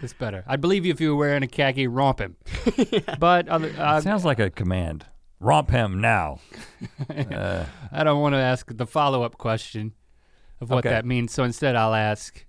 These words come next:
Speaker 1: where do we start?
Speaker 3: Set the stage.
Speaker 2: I'm gonna, I'm gonna tease you guys first.
Speaker 3: Oh, gosh.
Speaker 1: Yes.
Speaker 2: I have a teaser for this.
Speaker 1: Tease it.
Speaker 2: But also, I just gotta say, you know, I did Ear Biscuits on the other end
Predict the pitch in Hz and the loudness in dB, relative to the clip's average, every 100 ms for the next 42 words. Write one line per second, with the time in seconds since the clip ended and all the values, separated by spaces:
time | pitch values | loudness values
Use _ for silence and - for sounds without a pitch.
0 | - 120 135 120 - - 107 92 143 135 | -6 -4 -2 -4 -6 -6 -8 -4 -4 -2
1 | 131 120 78 62 - 147 175 156 - 147 | -2 -2 -2 -2 2 4 6 4 2 4
2 | 170 139 175 170 123 113 113 110 - - | 4 4 2 2 2 -4 -6 -8 -10 -12
3 | - - - 113 - - 98 - 139 131 | -16 -12 -10 -10 -10 -12 -10 -4 -2 -2
4 | 120 127 113 110 - - - - - - | -6 -10 -10 -12 -16 -16 -16 -16 -16 -20
5 | - - 262 226 202 226 160 202 240 - | -12 0 4 6 6 4 4 2 2 2
6 | 180 170 180 160 - _ _ _ - 180 | 2 2 0 0 -6 _ _ _ -4 0
7 | 175 185 190 147 - 180 175 156 147 135 | 2 2 0 -2 0 2 2 2 0 2
8 | 131 123 143 139 117 110 135 | 2 2 2 2 0 -4 -10